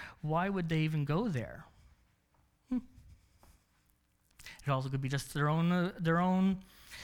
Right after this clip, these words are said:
um, perhaps it's just their own experiences. Like I said, when I first read that, "Well, I know I'm a sinner and I know I'm saved.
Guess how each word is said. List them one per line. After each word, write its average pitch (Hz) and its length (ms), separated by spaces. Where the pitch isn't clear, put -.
um, 170 640
perhaps 170 280
it's 165 100
just 160 140
their 160 140
own 170 120
experiences. 208 560
Like 165 160
I 202 60
said, 185 200
when 156 100
I 185 120
first 185 260
read 180 220
that, 190 380
"Well, 226 200
I 320 160
know 302 200
I'm 220 140
a 147 100
sinner 190 360
and 208 100
I 240 140
know 226 180
I'm 254 120
saved. 202 440